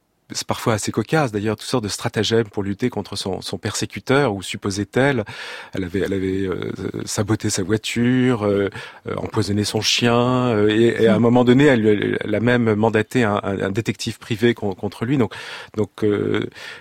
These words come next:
Speaker 1: euh, elle avait effectivement fait, fait beaucoup de, de, de choses. Elle, ça n'a jamais été trop loin, heureusement, euh, euh,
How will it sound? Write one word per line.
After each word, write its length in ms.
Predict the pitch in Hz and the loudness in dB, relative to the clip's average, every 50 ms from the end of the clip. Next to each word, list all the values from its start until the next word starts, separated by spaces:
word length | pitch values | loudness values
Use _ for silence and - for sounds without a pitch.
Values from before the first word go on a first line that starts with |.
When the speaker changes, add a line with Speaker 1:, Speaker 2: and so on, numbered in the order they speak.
| - - - - - | -18 -18 -14 -8 -6
Speaker 1:
euh, 160 | - - - - | -4 -4 -2 -2
elle 80 | - 101 | -2 -2
avait 260 | 98 107 104 101 98 | 0 0 0 0 0
effectivement 420 | 95 - 110 - - - 117 120 | -2 -6 -10 -8 -4 0 0 0
fait, 220 | 117 - 107 92 - | 0 -2 -6 -6 -4
fait 140 | - 107 | -4 -6
beaucoup 260 | 101 92 98 - - 113 | -6 -6 -10 -12 -8 -4
de, 200 | 107 101 101 95 | -2 -2 -2 -2
de, 220 | 92 101 98 95 | -2 -2 -4 -4
de 140 | 92 98 95 | -4 -6 -4
choses. 300 | - - 180 147 139 - _ - | 0 2 2 2 0 -4 _ -2
Elle, 220 | - 165 170 - - | 0 2 2 2 0
ça 160 | 127 - - 143 | -2 0 0 2
n'a 100 | 135 135 | 2 2
jamais 320 | 123 156 156 156 165 156 | 2 2 2 2 2 2
été 260 | 143 - - 156 143 - _ _ _ _ - | 0 0 0 -2 -2 -2 _ _ _ _ -14
trop 240 | - - - 143 147 | -8 0 2 2 4
loin, 340 | 135 127 113 101 98 120 - - | 4 2 2 0 -2 -4 -6 -2
heureusement, 540 | 107 107 104 110 101 107 107 110 135 151 135 _ - 107 | -2 0 0 0 0 0 -2 -2 -2 -4 -6 _ -10 -8
euh, 140 | 101 98 95 - - - - - - - - - - - - | -8 -8 -8 -10 -16 -18 -16 -16 -16 -18 -18 -18 -14 -6 -4
euh, 540 | 107 104 98 98 95 92 92 95 95 101 104 | -2 -2 -2 -2 -2 -4 -4 -4 -4 -6 -8